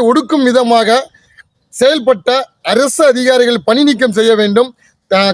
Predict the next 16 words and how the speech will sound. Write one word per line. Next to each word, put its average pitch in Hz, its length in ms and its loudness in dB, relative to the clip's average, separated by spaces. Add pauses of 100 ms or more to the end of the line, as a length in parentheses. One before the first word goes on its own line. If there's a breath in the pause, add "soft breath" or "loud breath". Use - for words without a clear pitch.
காவல்துறையை 254 600 2
பணி 226 140 0
நீக்கம் 262 320 -2
செய்ய 233 140 4
வேண்டும். 214 320 0 (400 soft breath)
பிரச்சனையை 277 540 0
வந்து 240 280 0 (220)
பேசி 285 280 2 (100)
தீர்க்கக்கூடிய 254 480 0 (120)
ஒரு 233 140 4 (260 soft breath)
பிரச்சனையை, 254 540 0 (480 soft breath)
அ, 190 80 0 (140)
தடியடி 294 400 2
நடத்தி 254 440 -2 (380)
இந்த 208 180 0
மக்களை 285 500 0